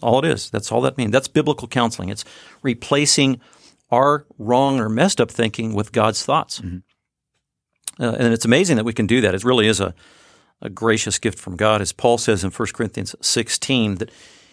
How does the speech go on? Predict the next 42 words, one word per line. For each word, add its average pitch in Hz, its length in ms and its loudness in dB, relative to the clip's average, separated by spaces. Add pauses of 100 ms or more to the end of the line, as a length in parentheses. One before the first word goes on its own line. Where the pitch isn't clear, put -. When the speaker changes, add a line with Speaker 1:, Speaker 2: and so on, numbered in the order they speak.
Speaker 1:
he's - 180 -6
talking 120 340 0
about 110 220 0
himself 113 500 0
as 101 140 0
a 87 160 -6 (240)
Christian 127 480 0
and 104 80 0
as 90 140 -4
an 90 80 -6
apostle. 123 520 0
And 104 120 2
really 175 240 2
for 123 180 0
all 117 120 4
Christians, 120 500 -2
he 123 120 -4
says, 110 360 -2 (680)
because 139 300 0
we've 165 100 2
been 139 140 0
saved, 120 220 2
we 117 140 0
have 120 280 -4
the 113 100 0
mind 113 460 0
of - 120 -6
Christ. 107 520 -8
Speaker 2:
Mm-hmm. 90 120 -14 (560)
Speaker 1:
We 113 120 -4
have 127 180 -4
the 113 80 -2
mind 110 240 0
of - 100 -12
Christ. 101 380 -8 (560)
I 135 60 2
think 160 180 4
every 113 140 2
Christian 113 340 -4
could 104 140 -6
say 117 160 -4
that, 101 220 -8